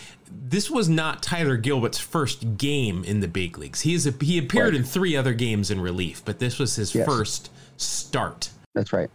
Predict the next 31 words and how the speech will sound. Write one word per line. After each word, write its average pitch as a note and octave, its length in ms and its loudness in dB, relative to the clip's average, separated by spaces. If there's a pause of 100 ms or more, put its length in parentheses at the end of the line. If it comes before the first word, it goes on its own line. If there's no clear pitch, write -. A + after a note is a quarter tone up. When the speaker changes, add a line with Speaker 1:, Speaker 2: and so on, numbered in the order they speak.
(100)
Speaker 1:
Only F#3+ 320 4
two A#3+ 560 2 (240)
others C#3+ 380 2
have A2+ 160 0
done A#2 220 2
that F#2 280 -2
since - 320 0
they G#2+ 160 0
started A2 500 0
throwing A2 380 0
from G2 220 0
sixty - 380 -2
feet - 260 -4
six - 260 -4
inches. G2 320 -2
Most E3 300 2
recently B2 580 0 (300)
was A#2+ 240 2
Bobo C3 480 2
Holoman A2 640 0 (680)
in A#2 140 2
nineteen A#2+ 380 0
fifty-three. G#2+ 580 -2
You B2 100 4
remember G2+ 340 2
Bobo G2 440 -2
with G2 140 -2
the G2+ 80 -4
Saint G#2+ 280 -2
Louis G2 220 0
Browns? G2 500 -4